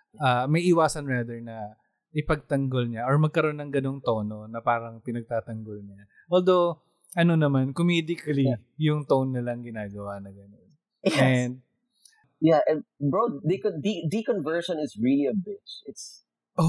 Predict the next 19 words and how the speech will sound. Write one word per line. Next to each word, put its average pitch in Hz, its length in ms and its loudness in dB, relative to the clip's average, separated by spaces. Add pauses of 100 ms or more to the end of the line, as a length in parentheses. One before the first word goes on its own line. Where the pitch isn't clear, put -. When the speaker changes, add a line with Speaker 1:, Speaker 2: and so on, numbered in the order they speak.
(120)
Speaker 2:
it's 147 160 0
really 196 240 6
a 143 80 0
bitch 123 440 -4
'cause - 320 -10
that's 156 320 -2
how 160 160 0
you're, 165 280 -2 (1160)
it's 190 240 -2
how 208 140 2
you're 226 260 0
wired, 165 640 0
eh, 123 220 -4
from, 143 240 -2
like, 147 180 2
a 165 140 2
young 123 340 2
Speaker 1:
Mm. - 60 -14
Speaker 2:
age. 113 640 -4